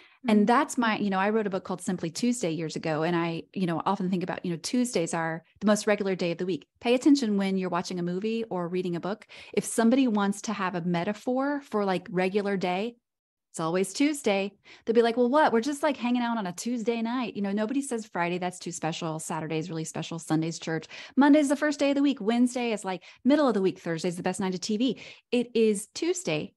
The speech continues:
Speaker 1: that is, like, the most regular day. And I am a firm believer that what we do on our everyday eventually that is the most formative.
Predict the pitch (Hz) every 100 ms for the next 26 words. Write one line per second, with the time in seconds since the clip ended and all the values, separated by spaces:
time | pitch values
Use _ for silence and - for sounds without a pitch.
0 | - 208 202 208 190 - 196 185 - 214
1 | 247 277 262 208 160 156 - 190 190 175
2 | 165 - - 311 302 294 294 165 147 -
3 | - - - 170 175 165 - _ - _
4 | 196 240 269 214 226 220 196 175 180 233
5 | 285 208 156 151 165 _ _ _ _ _
6 | _ _ _ - 208 202 339 370 202 165
7 | 165 226 262 - 226 220 185 202 190 175
8 | - 202 190 170 - -